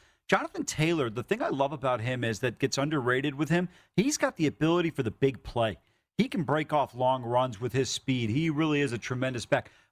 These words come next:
Mike, he's one of these guys that, I just mentioned Joe Gibbs being so vastly underrated.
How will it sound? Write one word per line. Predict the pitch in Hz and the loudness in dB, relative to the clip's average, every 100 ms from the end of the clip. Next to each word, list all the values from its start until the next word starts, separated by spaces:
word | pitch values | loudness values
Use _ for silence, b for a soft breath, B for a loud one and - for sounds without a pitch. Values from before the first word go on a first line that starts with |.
| - | 0
Mike, | 226 - - | 0 0 -12
he's | - 277 349 | 2 4 4
one | 339 330 | 2 0
of | 269 | 0
these | 214 - | -2 0
guys | 175 185 160 131 - | 0 2 2 0 -2
that, | 151 143 135 | 0 2 2
I | 170 | 0
just | 220 233 | -2 -6
mentioned | 226 190 | -2 2
Joe | 156 175 | 4 4
Gibbs | 147 160 | 2 -2
being | - 170 | -2 -2
so | - 165 | 0 2
vastly | 151 151 - 160 | 2 2 0 0
underrated. | 160 160 165 180 | 2 2 2 0